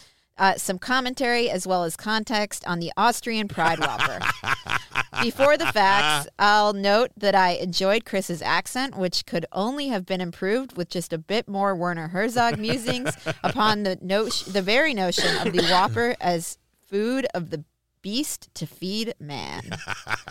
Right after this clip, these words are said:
Speaker 2: <laughs>
Speaker 1: For context, I worked for the company that owns Burger King, R B I.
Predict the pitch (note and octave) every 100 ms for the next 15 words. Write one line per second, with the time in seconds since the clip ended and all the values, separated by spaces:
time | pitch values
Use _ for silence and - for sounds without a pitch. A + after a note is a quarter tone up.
0 | A2+ - G#2+ - G#2+ - - - A3 C4+
1 | - A#3 E3+ - D#3+ F3+ - - _ -
2 | F#3+ F3+ F#3+ - - E4+ - F#3 E3+ F#3
3 | G#3 A3 - D4+ E4+ D4 F3 D3 D3 -
4 | G2 D#2+ - D#3+ D3 F3 G3 E3 G#2+